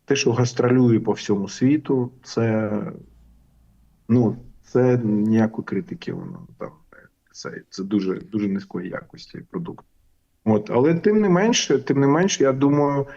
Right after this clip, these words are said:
а, просто, а, це все замінилося, низькоякісний російськомовний продукт, е, він замінився україномовним ник-, низькоякісним продуктом.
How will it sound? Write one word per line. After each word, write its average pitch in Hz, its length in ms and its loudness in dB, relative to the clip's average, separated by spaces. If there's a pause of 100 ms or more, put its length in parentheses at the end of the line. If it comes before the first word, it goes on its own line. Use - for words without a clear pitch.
(240)
а, 110 220 2
просто, 127 680 0 (400)
а, 107 260 0
це - 260 -6
все 131 580 4
замінилося, 135 920 4 (1200)
низькоякісний 113 880 0
російськомовний 104 800 0
продукт, - 480 -2
е, 107 40 2
він 101 420 0
замінився 107 680 0 (260)
україномовним 110 760 4
ник-, 104 240 0
низькоякісним 101 840 -2
продуктом. 92 540 -6